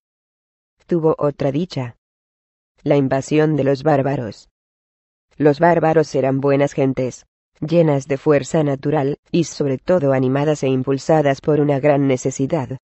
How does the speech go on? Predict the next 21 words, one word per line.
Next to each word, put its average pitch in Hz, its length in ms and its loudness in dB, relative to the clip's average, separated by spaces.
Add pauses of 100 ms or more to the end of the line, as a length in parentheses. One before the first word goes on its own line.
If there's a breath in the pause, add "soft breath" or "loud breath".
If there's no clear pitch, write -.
y 165 100 -2
por 151 160 2
una 143 200 0
gran 147 240 0
capacidad 143 580 0
de 139 120 -4
vivir. 135 440 -2 (560)
Bandidos 147 600 0
a 135 120 2
toda 147 300 2
prueba, 156 460 0 (340)
capaces 165 520 -4
de 139 100 -2
devastarlo 151 640 0
todo, 147 460 0 (140)
y 170 120 0
de 143 180 2
arrasarlo 139 640 -2
todo, 147 380 2 (360)
lo 156 180 4
mismo 131 440 -2